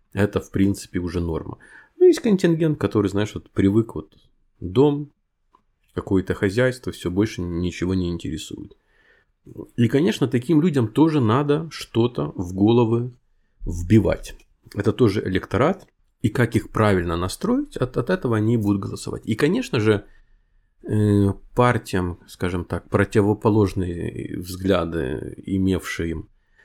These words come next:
с Ангелой Меркель, удалось этот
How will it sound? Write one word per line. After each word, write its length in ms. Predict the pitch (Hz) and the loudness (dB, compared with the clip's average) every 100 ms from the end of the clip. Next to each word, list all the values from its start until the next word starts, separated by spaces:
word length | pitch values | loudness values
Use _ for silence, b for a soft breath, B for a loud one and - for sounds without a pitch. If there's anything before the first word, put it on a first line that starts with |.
| _ | _
с 260 | - - - | -16 -8 -2
Ангелой 420 | 92 92 90 92 | 0 2 2 2
Меркель, 500 | 110 220 - - - _ _ _ _ _ _ - - | 0 -2 -4 -10 -10 _ _ _ _ _ _ -10 -2
удалось 640 | 107 110 139 170 - - _ _ _ _ | 2 4 4 0 -2 -14 _ _ _ _
этот 220 | - - | -10 -10